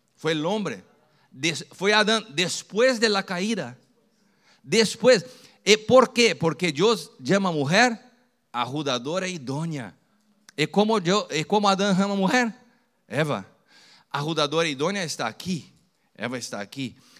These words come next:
Todas as vezes que eu me alejo del Deus, eu, eu cambio la visión que tengo de la mujer. La posición de la mujer se quedó inferior en el mundo, no por Dios,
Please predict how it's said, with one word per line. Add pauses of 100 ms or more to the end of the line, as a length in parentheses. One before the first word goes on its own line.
Todas
as
vezes
que
eu
me
alejo (340)
del
Deus, (720)
eu, (440)
eu
cambio (420)
la
visión
que
tengo
de
la
mujer. (320)
La
posición
de
la
mujer
se
quedó
inferior
en
el
mundo,
no
por
Dios,